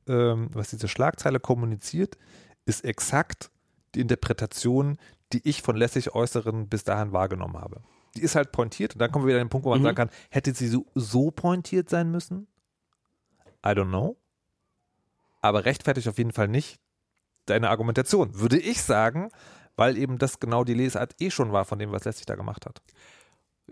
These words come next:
Speaker 2: We agree to disagree an der Stelle.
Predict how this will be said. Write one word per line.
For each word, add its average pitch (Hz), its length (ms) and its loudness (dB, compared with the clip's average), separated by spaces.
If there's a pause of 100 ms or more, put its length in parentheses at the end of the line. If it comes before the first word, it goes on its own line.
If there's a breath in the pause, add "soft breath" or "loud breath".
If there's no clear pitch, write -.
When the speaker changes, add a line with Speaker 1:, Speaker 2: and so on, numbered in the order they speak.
(540)
Speaker 2:
We 110 520 -2
agree 156 260 0
to 120 120 -4
disagree 107 380 -2
an 101 100 0
der 98 140 4
Stelle. 170 760 0